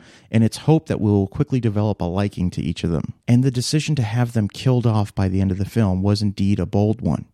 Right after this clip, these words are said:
But as each one was dispatched in one fashion or the other, I found myself disappointed that they were gone. Not because I was so emotionally attached to them, but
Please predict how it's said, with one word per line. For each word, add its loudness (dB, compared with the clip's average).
But 2
as 0
each -2
one 0
was 0
dispatched -4
in 2
one 2
fashion 0
or 2
the 0
other, 0
I 0
found 2
myself 0
disappointed 2
that -4
they 2
were -2
gone. 0
Not 4
because 0
I 4
was 0
so 0
emotionally 2
attached -6
to -6
them, -12
but -6